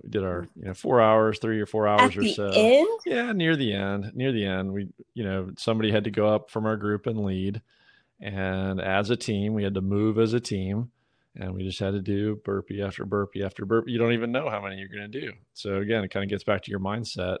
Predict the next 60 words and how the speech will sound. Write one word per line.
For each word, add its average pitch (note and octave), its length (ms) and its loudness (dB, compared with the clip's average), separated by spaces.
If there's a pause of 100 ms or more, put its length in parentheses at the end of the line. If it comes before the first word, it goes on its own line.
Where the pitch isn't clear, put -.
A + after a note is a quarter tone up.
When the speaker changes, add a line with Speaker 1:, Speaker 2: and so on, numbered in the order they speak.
(140)
Speaker 1:
<laughs> - 60 -
It's, - 220 -12 (380)
we're G#2 140 -2
just A2+ 200 0
gonna B2+ 140 4
do B2+ 140 6
burpees. B2+ 580 2
Speaker 2:
Right. - 40 -10
Speaker 1:
I G#2+ 80 -2
can, G#2 360 -4
I A2+ 100 -4
can G#2+ 100 -6
focus A#2+ 360 2
on A#2 100 2
the A#2 100 0
unknown, A#2 420 0
or A#2+ 40 2
I G#2+ 60 2
can G#2+ 100 -4
just G#2 160 -6
focus A2 320 -4
on A2 120 0
what A2 120 2
I A2 80 4
know, A2 240 -2
and F#2 100 -8
it's - 120 -16
doing G2+ 260 -6
the G2 60 -10
next - 260 -12
burpee G2+ 380 -4
and F#2+ 80 -10
doing A#2 240 2
it A2 180 -2 (300)
in A#2+ 180 0
sync A2+ 380 -2
with G#2 160 -8
my F#2+ 160 -4
team A#2+ 460 -2 (360)
and G#2+ 120 -6
checking A#2 300 0
on, A2 380 0
on A2 200 0
the G#2 100 0
guy G#2+ 240 2
or G#2+ 120 0
gal G#2 200 -2
next G#2 240 -6
to F#2 80 -12
me. F2+ 100 -8
"Hey, G2 140 -8
you G2 120 -12
doing G2+ 200 -12
okay? G#2+ 340 -6
Okay, G2 280 -8
keep - 240 -20
going. F#2+ 260 -8
You F#2 80 -20
got G2 220 -4
this." G2 280 -10